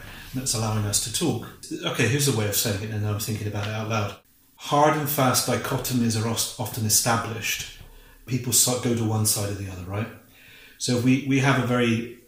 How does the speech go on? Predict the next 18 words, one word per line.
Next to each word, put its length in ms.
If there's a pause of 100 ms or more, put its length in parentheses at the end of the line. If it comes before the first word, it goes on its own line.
(360)
ill-informed 800
or 320 (220)
uncreative, 1120 (260)
uh, 260
discussion 560
about 260
the 80
idea 220
of 80
mysticism, 640
it 40
would 80
be 120
very 200
easy 320
to 100
fall 320
into 480